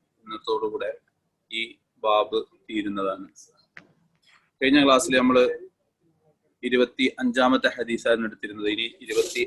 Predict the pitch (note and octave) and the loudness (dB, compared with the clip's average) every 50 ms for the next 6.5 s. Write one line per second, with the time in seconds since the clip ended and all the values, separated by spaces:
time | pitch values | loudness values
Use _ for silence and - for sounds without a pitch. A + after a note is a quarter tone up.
0 | - - A2+ A2 A2+ A2+ A2+ A2+ A#2 A2+ - - A2+ - _ _ _ - F#2+ - | -4 -4 -2 -2 0 2 2 0 0 -4 -14 -16 -20 -20 _ _ _ -20 -20 -20
1 | - _ _ _ _ _ _ - _ _ _ _ _ _ _ - - - _ _ | -20 _ _ _ _ _ _ -20 _ _ _ _ _ _ _ -20 -20 -20 _ _
2 | - - - _ _ - - - C3+ C#3 D3 D#3 D#3+ D#3 E3+ F3 F3+ E3 D3 C3+ | -20 -20 -20 _ _ -10 -2 2 4 4 6 6 6 6 6 4 4 4 2 4
3 | D3+ D3+ D3 - - D3+ D3 C3+ C3 C3 C3 C3 C3+ C3+ C3+ C3 C3 - C3 B2 | 4 4 4 4 4 0 2 2 4 2 2 2 2 2 2 2 0 -2 -8 -20
4 | _ A#2+ A2+ G#2+ G#2 A2 A2 A2+ A2+ A2+ - - G#2 G#2 G2+ G#2 G#2 - _ - | _ _ -20 -20 _ _ -10 -6 -6 -6 -6 -6 -6 -6 -4 -6 -8 -10 _ -4
5 | - B2+ B2 C3+ C#3 E3 E3 D#3+ - B2+ B2 B2 B2+ B2+ C3 B2+ - C#3 B2+ C3+ | -2 0 0 0 0 0 -2 -4 -2 -2 0 2 2 2 2 0 0 -2 -2 -2
6 | B2+ C3 - A#2 G2+ - - A#2 G#2+ | -2 -4 -6 -8 -10 -10 -8 -10 -10